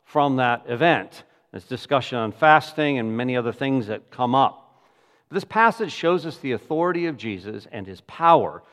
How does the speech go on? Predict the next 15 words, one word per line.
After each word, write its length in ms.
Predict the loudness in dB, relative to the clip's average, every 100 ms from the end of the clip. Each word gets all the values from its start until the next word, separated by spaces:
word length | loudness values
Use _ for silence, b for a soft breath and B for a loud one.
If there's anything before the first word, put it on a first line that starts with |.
| b
In 120 | -8 -4
verses 320 | -4 -6 -8
twenty-seven 500 | -2 -2 0 -2 -2
to 60 |
thirty-two, 640 | -6 -6 -6 -6 -4 -4 -4 b b
we 100 | -6
learn 240 | 0 2 2
that 120 | -2
Jesus 440 | -4 -6 -8 -6
makes 280 | -2 -2 -6
disciples 600 | -12 -4 -2 -2 -2 -4
out 120 | -4
of 80 | -4
great 240 | -4 -6 -6
sinners. 460 | -8 -8 -14 -20